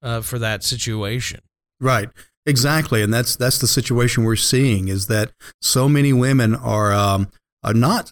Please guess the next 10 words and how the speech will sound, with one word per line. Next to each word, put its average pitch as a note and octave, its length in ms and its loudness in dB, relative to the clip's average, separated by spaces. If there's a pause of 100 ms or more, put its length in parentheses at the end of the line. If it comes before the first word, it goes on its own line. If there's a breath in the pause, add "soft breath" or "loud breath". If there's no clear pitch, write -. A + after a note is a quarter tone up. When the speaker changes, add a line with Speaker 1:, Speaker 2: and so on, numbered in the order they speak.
(120)
Speaker 2:
you E3 140 0
know, B2+ 320 0
as C3 180 2
involved C3+ 640 2
in B2+ 140 2
the A#2 100 2
planning B2+ 380 2
process. A#2+ 720 2
They, A2 340 2
uh, G2+ 280 2